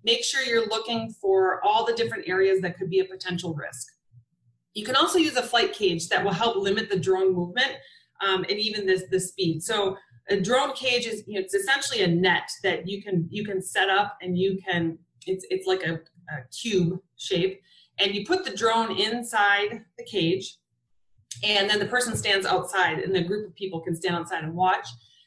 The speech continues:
And then what happens is, is it contains the drone. So somebody might not accidentally just walk into it or walk into the blades, um, stuff like that. Or if somebody loses control of the drones, it's all contained within the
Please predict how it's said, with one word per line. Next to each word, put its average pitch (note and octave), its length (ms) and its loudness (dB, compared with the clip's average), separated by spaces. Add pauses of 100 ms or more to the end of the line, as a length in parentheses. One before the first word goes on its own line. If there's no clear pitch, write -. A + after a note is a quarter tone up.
(140)
And F#3+ 80 4
then F#3 140 4
what F#3 100 2
happens G3 320 2
is, F3+ 140 2
is F3 140 -2
it - 100 -6
contains F#4+ 540 2
the F4+ 80 0
drone. E4 300 0
So - 120 -8
somebody F#3+ 340 2
might F3 180 -2
not F3 120 -2
accidentally E3+ 460 -6
just D#3+ 180 -6
walk E3+ 280 -2
into G3 380 -2
it F#3+ 120 4
or F3 100 0
walk D3+ 240 -2
into E3+ 140 -8
the E3+ 100 -6
blades, E3 480 -2
um, D#3+ 180 -6
stuff F#3 240 -12
like E3 140 -10
that. G#3 200 2 (400)
Or C4 160 4
if C4+ 60 4
somebody A#3+ 280 2
loses A3 240 -4
control G#3+ 360 -2
of G3+ 60 0
the G3 60 2
drones, G3 280 -2
it's E3+ 120 -14
all F3 300 0
contained F3 400 -2
within D#3 220 -6
the C#3+ 100 -4